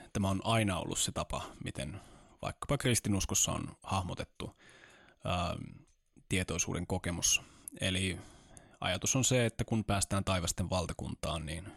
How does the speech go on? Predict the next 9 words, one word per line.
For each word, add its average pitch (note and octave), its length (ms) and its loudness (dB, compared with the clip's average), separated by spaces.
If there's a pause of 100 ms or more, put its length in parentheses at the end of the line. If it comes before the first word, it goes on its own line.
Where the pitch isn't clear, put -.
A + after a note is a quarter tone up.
(120)
siellä F#2 400 0 (340)
sitten F2+ 300 -4
saamme F2+ 320 -2 (100)
vastaukset - 560 -4
näihin G2 320 -10
meidän - 180 -10 (920)
elämän G2+ 320 2
kärsimykseen G2 840 2
ja F#2+ 140 0